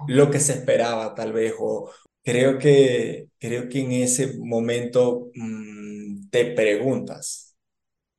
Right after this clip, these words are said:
"¿Hago lo mismo desde el ego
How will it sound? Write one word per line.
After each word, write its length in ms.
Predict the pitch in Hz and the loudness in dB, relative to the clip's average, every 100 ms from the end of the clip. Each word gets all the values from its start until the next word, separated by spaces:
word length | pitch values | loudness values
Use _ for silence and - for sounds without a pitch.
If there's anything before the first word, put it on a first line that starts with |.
| _ - | _ -2
"¿Hago 340 | 139 151 175 | 0 2 2
lo 240 | 165 147 131 | 2 2 0
mismo 600 | 135 143 135 135 135 123 | -2 -4 -4 -2 0 0
desde 400 | 110 101 104 101 | -2 -4 -6 -2
el 140 | 104 | 0
ego 600 | 131 143 170 180 - | 0 0 -2 -6 -10